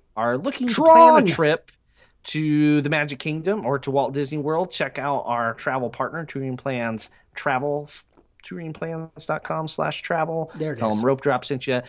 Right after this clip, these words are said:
Speaker 1: Come down, hang out with us. Or if you really want to hang, spend a lot of time with us, book yourself a cabin on the Star Cruiser on May thirty-first.
Speaker 2: Yes.
Speaker 1: There's still rooms available.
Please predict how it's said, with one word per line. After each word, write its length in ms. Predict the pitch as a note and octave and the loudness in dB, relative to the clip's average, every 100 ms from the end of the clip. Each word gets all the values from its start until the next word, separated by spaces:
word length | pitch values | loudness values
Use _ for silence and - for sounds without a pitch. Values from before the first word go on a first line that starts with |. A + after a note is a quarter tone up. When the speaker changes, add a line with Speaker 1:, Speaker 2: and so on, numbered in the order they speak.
| - _ | -14 _
Speaker 1:
Come 240 | - D#3 | -2 -2
down, 320 | D3 C#3 C3+ B2+ | 0 -2 -2 -4
hang 180 | C#3 | -6
out 200 | C#3 B2+ | -4 -4
with 160 | C3 B2+ | -6 -4
us. 280 | B2+ C3 - - _ - | -4 -4 -10 -16 _ -4
Or 320 | F#3+ B3+ G#3+ | 0 2 2
if 140 | E3+ C#3+ | 2 -2
you 60 | |
really 300 | C#3 A3 A#3 | -4 -2 -2
want 260 | D#3+ C#3+ B2+ | -2 -4 -6
to 80 | B2 | -8
hang, 220 | C3 A#2+ | -8 -8
spend 240 | - C#3 | -6 -6
a 40 | A#2 | -4
lot 200 | A2 G#2+ | -2 -2
of 80 | G#2 | -4
time 200 | A2+ A2+ | -4 -4
with 140 | A#2+ | -4
us, 160 | D#3 - | -6 -6
book 300 | C3 B2+ - | -8 -8 -6
yourself 340 | C#3 D3+ D3 | -2 -2 -2
a 60 | D#3+ | -6
cabin 340 | E3 D#3+ F3+ | -6 -4 -4
on 140 | F3 | -4
the 80 | F3+ | -4
Star 320 | F#3+ - G3 | -4 0 0
Cruiser 580 | B3 - B2 A2+ C#3+ D#3+ | -2 -2 -2 -2 -4 -4
on 220 | C#3+ D3+ | -4 -4
May 140 | D#3 E3 | -4 -8
thirty-first. 760 | - F3 F3+ G3+ G#3+ - - _ - | -10 -10 -6 -4 -4 -6 -16 _ -12
Speaker 2:
Yes. 220 | C3+ E3+ | -6 -2
Speaker 1:
There's 140 | D3+ D3+ | -2 4
still 180 | G#3+ F#3+ | 4 4
rooms 320 | F#3 A3 F#3+ | 4 2 0
available. 560 | C#3 B2 G2+ F2+ D#2 | -4 -4 -6 -12 -18